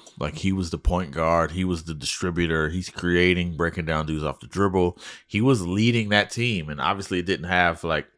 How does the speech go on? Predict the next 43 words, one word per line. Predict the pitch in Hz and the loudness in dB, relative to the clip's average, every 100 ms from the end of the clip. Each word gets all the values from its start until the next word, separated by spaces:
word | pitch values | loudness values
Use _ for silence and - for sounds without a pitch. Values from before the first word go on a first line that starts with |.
| - | -10
you | 90 | -8
know, | 60 | -8
Klay | - 92 85 | -2 -2 0
Thompson | 82 80 - 85 73 | 2 0 0 -4 -4
or | 71 69 - - - - - | -6 -6 -10 -18 -20 -12 0
I | |
don't | 98 | 2
even | 123 107 | 2 2
think | 90 | 0
Andrew | 76 92 90 | -2 -2 -2
Wiggins | 82 92 104 73 | 0 0 0 -6
was | 69 71 | -4 -2
out | 62 | -2
there, | 73 58 64 | -4 -6 -4
but | 64 69 - - - - - _ | -4 -4 -6 -16 -20 -20 -20 _
it | 95 127 | 0 4
was | 127 - | 4 2
clear | - 139 143 120 | 4 8 12 12
that | 107 104 | 10 4
the | 90 | 0
second | - 123 123 104 | 2 4 4 0
unit | 110 110 80 | -2 -4 -4
was | 87 82 | -4 0
his, | 107 104 87 82 - - | 2 4 4 2 -4 -4
and | 87 87 87 85 | -2 -2 -2 -4
he | 90 90 | -6 0
has | 98 90 | 2 2
to | 87 | -4
switch | - - 101 - | -6 -2 -2 -2
from | - 98 87 | -4 -4 -2
this | 85 87 | -4 0
role | 90 90 87 82 | 2 4 4 2
of | 80 78 _ - - - | 0 -2 _ -20 -20 -20
finisher | - - 101 98 - 92 85 78 | -14 -4 -2 0 -2 0 0 -2
while | - - 82 | -4 -4 -2
he's | 85 82 | -2 -4
on | 82 | -6
the | |
court | 82 92 87 | -6 -4 -4
with | 67 | -4
Steph | - 90 87 - | -6 -2 -2 -4
to | - 85 76 73 71 - _ - _ | -4 -2 -2 -4 -6 -10 _ -20 _
creator | - - 101 95 101 95 69 71 | -8 -4 0 4 4 4 0 -6